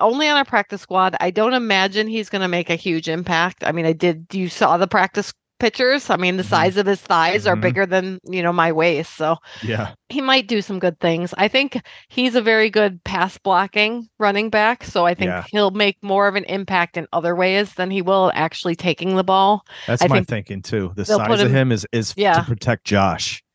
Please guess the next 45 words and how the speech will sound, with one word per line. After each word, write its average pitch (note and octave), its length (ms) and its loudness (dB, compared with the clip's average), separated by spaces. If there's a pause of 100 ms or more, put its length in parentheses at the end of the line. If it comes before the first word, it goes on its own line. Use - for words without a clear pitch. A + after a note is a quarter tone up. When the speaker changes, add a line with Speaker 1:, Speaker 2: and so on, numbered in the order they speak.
Speaker 1:
Yes, F3 320 0
and G3+ 260 -4
they'll F#3 100 0
use F#3+ 220 -2
him F3+ 240 -4
for, F#3 100 -2
like, F3 220 2
goal E3 240 2
line D#3 300 -2
touchdowns, D#3 580 -4
Speaker 2:
Yes. D#3+ 240 2
Speaker 1:
maybe. E3 180 0 (720)
And G#3+ 200 2
he's C4 240 2
Speaker 2:
Hmm. C4 60 2
Speaker 1:
also, C#4+ 500 2
because B3 400 -2
he A#3+ 200 -2 (220)
was A#3 380 0
a - 80 0
couple F#3 320 0
years F3 320 0
ago D#3+ 320 2
a F3 100 2
very E3+ 480 0
high F3 240 -4
quality E3+ 380 0
running F3 260 -2
back D#3+ 200 0
in E3+ 60 -8
the E3 100 -4
N E3 120 0
F E3+ 160 -4
L, A3 280 2
that F3+ 280 0
when G#3 180 -2
he's C4 220 -4
on B3 200 2
the A#3 60 0
field, A#3+ 480 2 (360)
and G#3+ 120 2
if A#3 160 -4 (120)
other G3+ 260 0
defenses G#3 560 -2
are G3 140 2